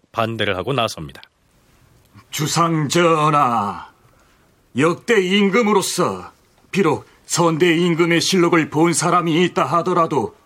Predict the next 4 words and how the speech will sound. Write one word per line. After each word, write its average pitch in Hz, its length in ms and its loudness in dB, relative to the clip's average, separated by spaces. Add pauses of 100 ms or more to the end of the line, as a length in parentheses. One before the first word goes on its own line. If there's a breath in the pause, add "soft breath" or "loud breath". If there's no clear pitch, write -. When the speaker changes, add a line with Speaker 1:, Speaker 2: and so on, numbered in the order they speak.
(560)
Speaker 2:
그것은 196 640 -2 (260 loud breath)
본받을 196 560 0
일이 233 220 2
아니옵니다. 117 920 -2